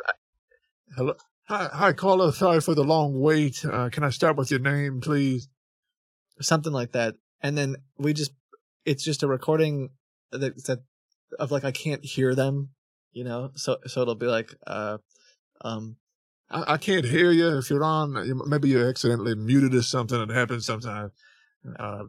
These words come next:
Speaker 2: are you there?
Speaker 1: And so then it hangs up because w-, the, the idea is, "Oh, maybe they think they couldn't hear me. I'll call back."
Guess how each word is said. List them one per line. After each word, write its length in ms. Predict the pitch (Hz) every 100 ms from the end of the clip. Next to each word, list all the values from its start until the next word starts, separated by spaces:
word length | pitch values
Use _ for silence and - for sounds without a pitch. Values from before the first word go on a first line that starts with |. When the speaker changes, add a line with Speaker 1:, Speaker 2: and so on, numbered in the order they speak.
| -
Speaker 2:
are 80 | 113
you 120 | 104
there? 340 | 123 123 110 - _ _ _ _
Speaker 1:
And 180 | 151 151 - _ _ _ _ _ _ _ _ -
so 400 | 165 147 135 - _ _ _ _ -
then 140 | 170
it 100 | 160
hangs 260 | 135 135 131
up 160 | - _ _ _ _ _ _ -
because 600 | 113 - 107 104 101 - _ _ _ _ _ _ _ -
w-, 160 | 123 - _
the, 240 | - 135
the 120 | 127 131
idea 280 | 120 117
is, 120 | 117 120
"Oh, 200 | 135 127
maybe 260 | 123 131
they 140 | 123 123
think 380 | 131 120 - - _ _
they 120 | 120
couldn't 320 | 113 135 117 120
hear 240 | 120 110
me. 300 | 104 98 98 _ _
I'll 180 | - 110
call 300 | - 120 120
back." 480 | 143 185 117 -